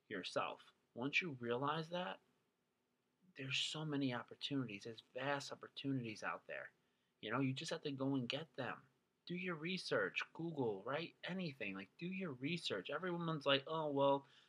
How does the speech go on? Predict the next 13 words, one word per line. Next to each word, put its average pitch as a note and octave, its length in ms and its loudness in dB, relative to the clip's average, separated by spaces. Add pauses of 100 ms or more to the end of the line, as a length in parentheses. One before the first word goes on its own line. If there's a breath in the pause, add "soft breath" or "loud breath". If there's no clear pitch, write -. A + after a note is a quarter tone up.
I'm A2 120 -2
afraid F3 400 0
to D#3+ 100 -2
invest C3 400 0
in G2 100 -8
cryptocurrency G#2 800 -2
because A2+ 200 -2
I D#3 100 6
don't B2+ 220 0
know B2+ 120 2
what B2+ 180 2
it C3+ 120 0
is." A#2 300 0